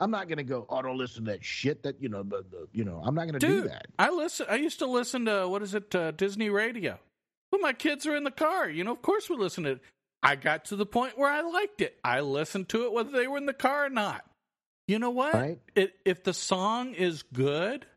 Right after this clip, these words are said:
Speaker 2: I don't care who the artist is. You
Speaker 1: Right.
Speaker 2: know, I, <sighs> and that's what I don't understand about these people. Really? You're gonna make fun of someone for the music they listen to?
Speaker 1: Yeah. Why, why put somebody down because of their choices?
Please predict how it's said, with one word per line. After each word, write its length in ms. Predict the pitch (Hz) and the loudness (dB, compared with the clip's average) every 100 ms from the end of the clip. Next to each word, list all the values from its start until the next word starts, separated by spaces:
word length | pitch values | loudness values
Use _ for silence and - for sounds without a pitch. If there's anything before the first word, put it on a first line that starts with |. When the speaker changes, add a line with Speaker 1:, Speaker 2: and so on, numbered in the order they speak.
| _ _ _ _ _ _ _ - | _ _ _ _ _ _ _ 0
Speaker 2:
I 100 | 269 | 0
don't 200 | 453 - | -2 -4
care 420 | - 196 214 247 | 0 2 2 0
who 180 | 233 226 | -2 -2
the 160 | 208 | 0
artist 420 | 165 214 233 - | 0 0 -4 0
is. 400 | 160 113 87 - - _ _ _ _ _ _ _ | 0 0 -6 -18 -20 _ _ _ _ _ _ _
You 140 | 143 170 | 2 4
Speaker 1:
Right. 60 | |
Speaker 2:
know, 360 | 160 165 208 220 _ | 4 0 -2 -6 _
I, 160 | - 160 - - - - | -4 -4 -4 -4 -4 -8
<sighs> 360 | - - - | -10 -12 -4
and 120 | 160 | -2
that's 220 | 208 220 - | 0 -2 0
what 100 | 214 | 2
I 120 | 185 | 2
don't 260 | 160 175 | 0 -4
understand 640 | - 165 170 - 156 156 175 | -4 -2 -2 -2 -2 0 0
about 220 | 147 127 | -2 -2
these 160 | 131 - | -4 -2
people. 340 | 143 127 117 | -2 -2 0
Really? 280 | 123 170 202 | 0 0 0
You're 100 | 185 | -2
gonna 100 | 170 | -2
make 220 | 160 - | -2 0
fun 160 | 165 165 | -2 -2
of 100 | 165 | -4
someone 320 | 185 170 170 | -2 -2 -4
for 120 | - | -4
the 80 | 123 | -2
music 340 | 120 135 170 | -2 -2 -2
they 120 | 175 185 | -2 0
listen 280 | 185 - 196 | -2 -4 -2
to? 220 | 190 202 _ _ _ _ _ _ _ - | -2 -2 _ _ _ _ _ _ _ -2
Speaker 1:
Yeah. 220 | 131 85 - - | -2 -4 -10 -4
Why, 440 | 123 151 175 175 120 _ _ _ - | -2 0 0 -4 -8 _ _ _ -4
why 180 | 139 | -2
put 280 | 175 - - | -2 -4 -4
somebody 360 | - 147 139 131 | -2 -2 -2 -2
down 460 | 120 123 123 113 101 | -2 -2 -2 -6 -8
because 380 | 104 113 127 110 | -6 -2 -2 -2
of 80 | 107 | -2
their 140 | 110 | -2
choices? 640 | 92 95 78 - - - | -2 -6 -6 -10 -14 -14